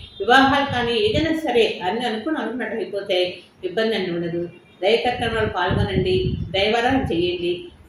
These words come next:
పుణ్యక్షేత్రాలు దర్శిస్తుండండి, ఇబ్బంది అని ఉండదు. అప్పుడప్పుడు దానమాలు చేస్తూ ఉండండి.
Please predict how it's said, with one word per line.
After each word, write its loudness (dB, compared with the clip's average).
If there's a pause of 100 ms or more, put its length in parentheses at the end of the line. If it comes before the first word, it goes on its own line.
(100)
పుణ్యక్షేత్రాలు -2
దర్శిస్తుండండి, -4
ఇబ్బంది -4
అని -8
ఉండదు. -6 (340)
అప్పుడప్పుడు 0
దానమాలు -4
చేస్తూ -6
ఉండండి. -6